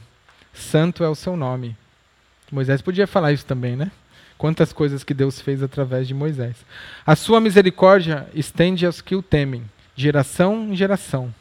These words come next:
Ele realizou poderosos feitos com seu braço. Dispensou os que são soberbos no mais íntimo do coração. Derrubou governantes dos seus tronos,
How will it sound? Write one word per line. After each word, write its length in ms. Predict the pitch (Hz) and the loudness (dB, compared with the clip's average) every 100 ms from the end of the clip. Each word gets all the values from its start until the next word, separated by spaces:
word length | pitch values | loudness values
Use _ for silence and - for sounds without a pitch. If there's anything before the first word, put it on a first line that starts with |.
| _ _ - - | _ _ -6 4
Ele 160 | 160 | 6
realizou 480 | 175 175 175 143 175 | 8 8 6 4 2
poderosos 640 | 170 165 160 175 208 202 | 2 4 6 6 4 -2
feitos 440 | - 170 175 - - | -2 2 2 0 -12
com 160 | 175 | -10
seu 200 | 165 180 | -6 -4
braço. 480 | 156 135 127 - - - - - - | -4 -4 -4 -8 -16 -20 -20 -20 -4
Dispensou 920 | 156 170 - 170 - 185 202 247 - | -4 0 0 0 0 2 2 2 -4
os 160 | 180 - | -4 -2
que 140 | - | -4
são 200 | - 175 | -2 -2
soberbos 580 | - 165 147 165 175 160 | -2 0 4 2 2 -4
no 100 | 165 | -2
mais 360 | 156 190 214 160 | 0 0 0 -2
íntimo 400 | 180 - 180 170 | -4 -4 -6 -8
do 100 | 165 | -6
coração. 540 | 165 165 - 131 117 - - - - | -4 -4 -6 -10 -12 -16 -20 -20 0
Derrubou 500 | 147 160 170 151 202 | 4 4 4 6 6
governantes 720 | 180 165 170 156 175 196 - 147 | 6 4 4 4 2 2 -4 -10
dos 140 | 156 | -8
seus 280 | - 170 - | -6 -6 -6
tronos, 520 | 143 131 123 113 | -4 -4 -6 -12